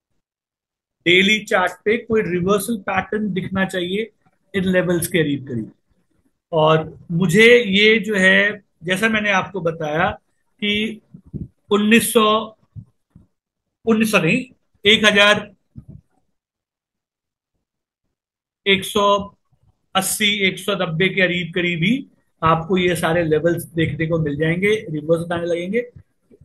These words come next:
उसके करीब करीब इसको जरूर ऐड कीजिएगा। मैं ऐड करूंगा Natco Pharma को और, अ, मुझे उम्मीद है कि काफी अच्छे रिटर्न्स यहाँ पे आपको मिल सकते हैं।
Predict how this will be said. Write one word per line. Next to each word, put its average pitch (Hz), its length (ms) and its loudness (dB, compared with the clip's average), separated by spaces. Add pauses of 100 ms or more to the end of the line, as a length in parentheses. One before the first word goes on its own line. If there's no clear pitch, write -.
(120)
उसके 247 320 0
करीब 214 480 0
करीब 247 460 0
इसको 262 320 -4
जरूर 202 380 -2
ऐड 175 240 -2
कीजिएगा। 190 480 -2 (960)
मैं 202 120 4
ऐड 220 380 4
करूंगा 170 420 -2 (160)
Natco 170 360 -2
Pharma 165 340 0
को 160 200 -10 (600)
और, 156 240 -2
अ, 147 720 -4 (1400)
मुझे 170 140 0
उम्मीद 170 300 0
है 165 80 4
कि 165 100 0
काफी 165 340 -4
अच्छे 165 160 -6
रिटर्न्स 151 400 -4
यहाँ 135 160 -10
पे 135 120 -16
आपको 127 280 -12
मिल 123 180 -10
सकते - 320 -20
हैं। - 60 -20